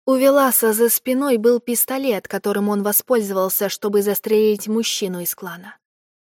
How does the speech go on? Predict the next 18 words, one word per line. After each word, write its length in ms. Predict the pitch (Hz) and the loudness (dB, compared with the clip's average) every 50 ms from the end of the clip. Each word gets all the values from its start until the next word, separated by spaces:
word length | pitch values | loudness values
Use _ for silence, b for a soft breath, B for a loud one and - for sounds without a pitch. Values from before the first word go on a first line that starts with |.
| _ _ _ _ _ _ - | _ _ _ _ _ _ -4
Мне 340 | 220 214 220 220 226 220 214 | -2 0 0 2 0 0 0
оставалось 600 | 208 - - - 220 220 220 220 208 202 202 202 | -2 -4 -4 -2 -2 0 0 0 0 -2 -2 -2
добраться 580 | - 214 208 202 226 220 208 196 - - 190 185 | -2 -2 -2 -2 -2 -4 -4 -4 -6 -6 -6 -4
до 240 | 185 196 190 190 196 | -4 -4 -4 -4 -2
оружия 440 | 214 254 262 226 - 202 185 185 | -2 -4 -4 -4 -6 -6 -4 -6
и 180 | - - 214 214 | -6 -6 -8 -8
как-то 400 | - - 208 - - - 208 202 | -8 -8 -10 -10 -10 -10 -10 -10
отнять 420 | 202 - 240 226 202 185 - - | -10 -8 -6 -8 -6 -6 -10 -10
его. 280 | - 160 170 156 - - - _ _ _ _ _ _ _ _ _ _ _ _ _ _ - | -10 -12 -12 -14 -16 -18 -20 _ _ _ _ _ _ _ _ _ _ _ _ _ _ -4
Велас 440 | 240 233 247 247 247 240 233 - - | 2 2 4 4 4 2 2 0 0
не 140 | 240 240 233 | 0 0 2
доставал 520 | 226 240 226 - - 262 254 254 240 202 | 2 2 0 0 -2 -2 -2 0 -2 -2
пистолет. 520 | - - 196 - - 202 190 190 185 196 - _ _ _ _ _ _ _ _ _ _ _ | -2 -4 -6 -6 -6 -10 -10 -12 -14 -16 -20 _ _ _ _ _ _ _ _ _ _ _
Хотел 360 | - 220 208 - 196 185 185 - _ | -12 -10 -8 -6 -6 -6 -8 -8 _
игр. 260 | - 208 202 - - - - - _ _ _ _ _ _ _ _ _ _ _ _ _ _ _ _ _ _ _ _ _ | -6 -4 -4 -6 -8 -14 -14 -20 _ _ _ _ _ _ _ _ _ _ _ _ _ _ _ _ _ _ _ _ _
Он 180 | - 208 208 208 | 0 2 2 2
их 180 | 208 - - - | 2 0 -2 0
получит. 720 | 240 233 233 208 175 160 - - 143 - - - - | 2 2 2 2 0 -2 -6 -8 -10 -12 -16 -20 -20